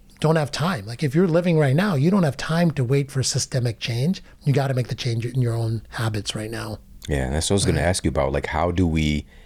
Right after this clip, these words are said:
Speaker 2: make change when these systems are so reliant? They're profiting so much
Speaker 1: Yeah.
Speaker 2: from our collective sickness, whether this is the way that our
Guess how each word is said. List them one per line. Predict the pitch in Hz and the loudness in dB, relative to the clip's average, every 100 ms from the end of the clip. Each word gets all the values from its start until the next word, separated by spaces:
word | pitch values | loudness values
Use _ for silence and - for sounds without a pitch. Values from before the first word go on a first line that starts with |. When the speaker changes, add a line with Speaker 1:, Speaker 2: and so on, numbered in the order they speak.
| - - | -20 -6
Speaker 2:
make | 82 78 | -2 -2
change | - - 98 98 80 | -2 0 2 2 0
when | 80 78 | -2 -2
these | 78 | 0
systems | - 95 - 85 78 | 0 0 -2 -2 -2
are | 73 - - - | -4 -6 -14 -6
so | - - 92 | -2 2 2
reliant? | 87 71 80 85 71 | 2 0 2 0 0
They're | 76 - - | -4 -6 -10
profiting | - 90 - 80 | -10 -8 -8 -6
so | - - - 117 | -4 -2 0 0
much | 90 123 - - - - | 2 0 -4 -10 -10 -10
Speaker 1:
Yeah. | 139 98 - - - | -8 -8 -12 -20 -6
Speaker 2:
from | 90 85 | -2 0
our | 85 | 0
collective | - 85 - 76 | 0 0 0 -2
sickness, | - 87 101 104 - | -2 0 0 0 0
whether | 78 76 | 0 0
this | 76 - | -2 -2
is | 78 73 | -4 -4
the | 78 | -2
way | 80 | 0
that | 78 | 2
our | 76 76 73 | 2 2 0